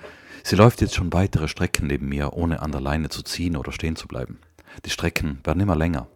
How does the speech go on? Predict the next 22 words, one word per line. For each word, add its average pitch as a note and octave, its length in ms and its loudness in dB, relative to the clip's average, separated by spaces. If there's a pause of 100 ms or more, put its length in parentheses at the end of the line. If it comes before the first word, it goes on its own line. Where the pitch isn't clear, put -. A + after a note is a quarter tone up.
(680)
Manchmal G#2+ 360 4
riecht G2 260 0
sie C#2+ 140 0
aber C2 180 -2
etwas - 300 -6
und C#2 120 -6
reißt E2 440 -2
abrupt - 360 -2
an C2 120 -2
der B1+ 80 -2
Leine. C2 400 -4 (640)
Trotz - 220 2
ihren D#2+ 340 2
sechs D2+ 320 -2
Komma D2 240 -2
irgendwas D#2+ 480 -2
Kilos E2 420 -2 (160)
hat - 160 -10
sie D2+ 80 -6
schon C#2+ 140 -6
ordentlich D#2 340 -6
Kraft. - 400 -10